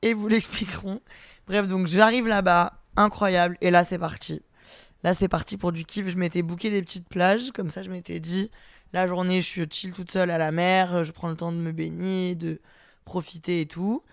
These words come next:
Et le soir, fiesta loca, euh, j'ai fait un, un événement qui s'appelle le Bal des Fous, sur le palais, le toit du Palais des Festivals de Cannes.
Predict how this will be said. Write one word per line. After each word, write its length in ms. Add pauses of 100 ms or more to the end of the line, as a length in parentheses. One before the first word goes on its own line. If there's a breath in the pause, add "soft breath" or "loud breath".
(300 soft breath)
Et 300 (180)
le 160
soir, 560
fiesta 480
loca, 640 (100)
euh, 240
j'ai 200
fait 200
un, 500 (180)
un 540
événement 280
qui 80
s'appelle 200
le 80
Bal 200
des 100
Fous, 320
sur 160
le 180
palais, 380 (140)
le 140
toit 140
du 120
Palais 180
des 80
Festivals 340
de 80
Cannes. 280